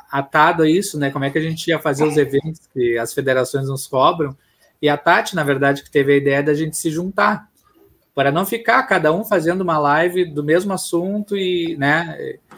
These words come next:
e daqui a pouco gerar desinteresse, muito sobreposição. Então, daí a gente resolveu juntar de uma forma inédita, assim, a gente juntou os dois departamentos e aí nós fizemos,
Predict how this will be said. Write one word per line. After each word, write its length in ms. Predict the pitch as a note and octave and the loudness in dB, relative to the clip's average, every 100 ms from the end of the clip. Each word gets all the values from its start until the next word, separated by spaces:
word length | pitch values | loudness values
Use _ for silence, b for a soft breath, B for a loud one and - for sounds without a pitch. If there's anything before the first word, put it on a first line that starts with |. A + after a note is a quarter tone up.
| B B | B B
e 80 | C#3+ | 0
daqui 160 | C#3+ D3 | 4 2
a 60 | |
pouco 300 | C#3+ D#3+ D#3+ | 4 2 2
gerar 320 | D3+ D#3+ E3 | 2 2 2
desinteresse, 720 | D3+ D3+ D#3+ E3 E3 C4 - C#3 | 0 -4 0 2 2 0 -4 -6
muito 720 | B2+ C#3 D3 D3 B2+ A2+ A2 _ _ _ _ _ _ _ _ | -4 -4 -2 -2 -2 -4 -10 _ _ _ _ _ _ _ _
sobreposição. 920 | - D3 C#3+ C#3 D#3 C#3+ C#3 - D#3 E3 | -2 0 2 4 4 4 2 2 2 2
Então, 320 | C#3 C3+ C#3 - _ b - _ _ - | -2 -4 -6 -12 _ b -14 _ _ -4
daí 280 | C#3+ D3 D#3+ | 2 6 6
a 60 | |
gente 240 | E3 F3+ F3 | 6 4 2
resolveu 320 | F3 F3+ F3+ | 2 4 4
juntar 540 | F3 G3+ G#3 A3 - - | 4 0 0 -2 -4 -10
de 120 | C#3 | -8
uma 160 | C3+ C3+ | -4 -4
forma 300 | D3 D3 D3 | -2 -4 -4
inédita, 480 | C3+ C#3 D3 - | -4 -4 -4 -8
assim, 180 | B2+ - | -10 -6
a 60 | C#3+ | -6
gente 220 | C#3+ C#3+ | -6 -6
juntou 360 | D#3+ E3 D#3+ E3 | -8 -2 0 2
os 80 | |
dois 180 | C#3+ C3+ | 2 2
departamentos 1040 | C#3 C#3 C3+ C#3 C3 C3+ D#3+ - - - - | 0 0 0 0 -2 -2 -4 -8 -12 -12 -2
e 140 | D3+ | 2
aí 240 | D3 D#3 | 4 4
nós 320 | D3+ D3+ D3 - | 2 -4 -6 -4
fizemos, 840 | C#3 C3+ D3 D#3 C#3 - - | -2 0 0 -2 -6 -8 -10